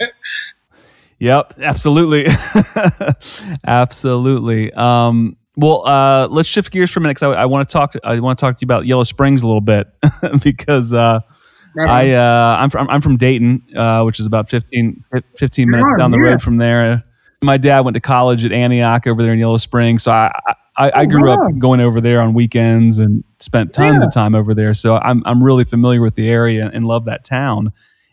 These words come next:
Speaker 2: And, um, you know, I've been just so, so touched by, um, you know, what Dave has been doing over there with these shows.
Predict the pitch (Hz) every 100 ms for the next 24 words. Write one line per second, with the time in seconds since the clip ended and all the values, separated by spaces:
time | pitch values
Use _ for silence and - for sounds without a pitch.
0 | - 123 120 113 113 110 110 104 104 _
1 | _ 143 139 127 143 120 113 120 - -
2 | 170 147 131 107 - - 160 120 - 151
3 | - - 113 110 107 107 107 104 104 101
4 | _ - _ 123 120 113 110 117 127 170
5 | 117 107 107 110 110 104 110 107 101 107
6 | - 151 151 143